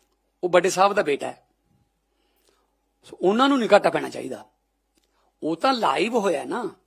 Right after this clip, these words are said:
ਉਹ ਤਾਂ ਸ਼ੂਟਿੰਗ ਹੋਈ ਆ, ਉਹ ਪਹਿਲਾਂ ਦੀ ਰਿਲੀਜ਼ਿੰਗ ਕਿਤੇ ਬਾਅਦ 'ਚ ਹੋਣੀ ਸੀ ਤੇ ਨਹੀਂ ਹੋਣ ਦਿੱਤੀ ਉਹਨਾਂ ਨੇ। ਕੱਲ੍ਹ ਵਾਲਾ ਮੈਚ ਤਾਂ ਲਾਈਵ ਹੋਇਆ ਤੇ ਉਹੀ ਜਿਹੜਾ ਇਹਨਾਂ ਦਾ ਮੇਨਸਟ੍ਰੀਮ ਆਪਣਾ ਮੀਡੀਆ ਹੈ,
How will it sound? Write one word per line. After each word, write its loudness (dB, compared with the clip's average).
ਉਹ -4
ਤਾਂ 4
ਸ਼ੂਟਿੰਗ -6
ਹੋਈ -2
ਆ, 2
ਉਹ 0
ਪਹਿਲਾਂ -4
ਦੀ -8
ਰਿਲੀਜ਼ਿੰਗ -6
ਕਿਤੇ -6
ਬਾਅਦ -2
'ਚ -20
ਹੋਣੀ -6
ਸੀ -8
ਤੇ -4
ਨਹੀਂ -2
ਹੋਣ -6
ਦਿੱਤੀ -20
ਉਹਨਾਂ -20
ਨੇ। -20
ਕੱਲ੍ਹ 2
ਵਾਲਾ 6
ਮੈਚ 2
ਤਾਂ 0
ਲਾਈਵ 2
ਹੋਇਆ 2
ਤੇ -4
ਉਹੀ 0
ਜਿਹੜਾ 0
ਇਹਨਾਂ 0
ਦਾ 0
ਮੇਨਸਟ੍ਰੀਮ -2
ਆਪਣਾ -6
ਮੀਡੀਆ -4
ਹੈ, -18